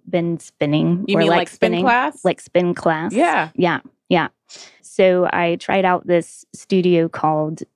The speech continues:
Speaker 1: Burnt. And I'm gonna share a little bit about my experience and then point out how, you know, I see this as, you know, a digitally transformed business. So I went online and bought my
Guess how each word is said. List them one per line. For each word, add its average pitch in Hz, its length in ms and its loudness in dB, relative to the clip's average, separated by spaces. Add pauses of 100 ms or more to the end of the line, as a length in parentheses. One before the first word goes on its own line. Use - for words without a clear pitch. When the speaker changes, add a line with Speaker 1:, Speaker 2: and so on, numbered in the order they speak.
(120)
Speaker 1:
Burnt. 160 360 -4 (400)
And 190 140 2
I'm 208 80 -2
gonna 214 140 -2
share 214 220 0
a 202 60 2
little 202 180 0
bit 202 100 0
about 190 220 0
my 165 380 -2
experience 170 560 -2
and 165 100 -4
then 165 160 -4
point 160 260 -2
out 156 220 0
how, 151 500 -2
you 160 80 0
know, 147 100 0
I 147 140 0
see - 200 -4
this 147 260 -2
as, 143 560 -6 (160)
you 156 100 -2
know, - 260 -4
a - 40 -4
digitally 156 600 -2
transformed 143 920 -2 (100)
business. 139 480 -4 (520)
So 208 440 4 (100)
I 175 440 0 (100)
went 208 300 0
online 160 640 0 (100)
and 151 600 0 (220)
bought 160 320 -2
my 147 460 -2